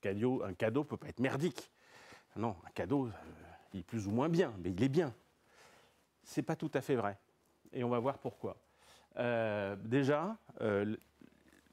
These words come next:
l'ordinateur, le, le cloud, ça n'existe pas, hein. Le cloud, c'est l'ordinateur de quelqu'un d'autre. Et ça, il faut le dire et le redire, euh,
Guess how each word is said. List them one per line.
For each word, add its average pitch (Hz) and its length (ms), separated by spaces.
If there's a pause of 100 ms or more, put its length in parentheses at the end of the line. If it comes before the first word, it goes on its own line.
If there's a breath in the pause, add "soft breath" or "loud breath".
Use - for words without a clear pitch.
(140)
l'ordinateur, 135 840
le, 110 260
le 123 180
cloud, 147 320
ça 135 100
n'existe 123 380
pas, 120 440
hein. 87 120 (160)
Le 107 100
cloud, 120 320
c'est - 120
l'ordinateur 110 560
de 110 80
quelqu'un 104 300
d'autre. 90 200 (140)
Et 87 40
ça, 143 220
il 123 100
faut - 160
le 98 80
dire 131 280
et 104 60
le 98 100
redire, 135 480 (600 loud breath)
euh, 90 480